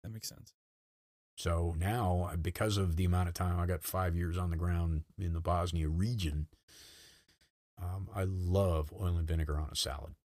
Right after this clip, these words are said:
Speaker 1: Yeah. Yeah, we eat that. My, my family's Italian, part Italian, and
Speaker 2: Okay.
Speaker 1: Arabic. We're also Arabic. We're, we're Lebanese.
Speaker 2: Lail.
Speaker 1: Yeah.
Speaker 2: <laughs>
Speaker 1: Well, Lail, Lail actually isn't. That's, um, that's my dad's side of the family. That's, like,
Speaker 2: Really?
Speaker 1: Irish,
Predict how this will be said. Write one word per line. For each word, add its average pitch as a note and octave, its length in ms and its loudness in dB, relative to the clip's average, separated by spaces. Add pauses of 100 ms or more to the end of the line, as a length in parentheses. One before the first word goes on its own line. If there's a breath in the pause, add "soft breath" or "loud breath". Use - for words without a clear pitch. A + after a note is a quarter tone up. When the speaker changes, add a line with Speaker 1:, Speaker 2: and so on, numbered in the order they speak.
Speaker 1:
Yeah. A#2+ 220 -2 (500)
Yeah, E3 80 2
we D#3 100 0
eat D3 160 -4
that. B2 180 0 (160)
My, A#2+ 100 -4
my B2 180 -2
family's A#2+ 460 -2
Italian, A#2+ 400 -6
part A2+ 180 -6
Italian, A#2+ 420 -4
and C#3 100 0
Speaker 2:
Okay. C3 80 -2
Speaker 1:
Arabic. C3+ 300 2 (260)
We're C#3+ 140 2
also B2+ 260 -2
Arabic. A2+ 380 -4
We're, A2+ 160 -4
we're A2+ 140 -4
Lebanese. B2+ 500 -2 (180)
Speaker 2:
Lail. F#2 320 0 (260)
Speaker 1:
Yeah. A2 360 4 (200)
Speaker 2:
<laughs> - 220 -8
Speaker 1:
Well, E3 140 8
Lail, A3 320 8
Lail G#3 240 8
actually E3 400 2
isn't. C#3+ 260 0
That's, D#3 280 2
um, C3 400 0 (220)
that's C3+ 240 -2
my C#3 140 -2
dad's A#2+ 340 -2
side A2 140 -2
of G2+ 40 -2
the F#2+ 80 -4
family. F#2+ 300 -4
That's, A2+ 180 -6
like, B2+ 120 -2
Speaker 2:
Really? G#2+ 120 0
Speaker 1:
Irish, A#2+ 480 -2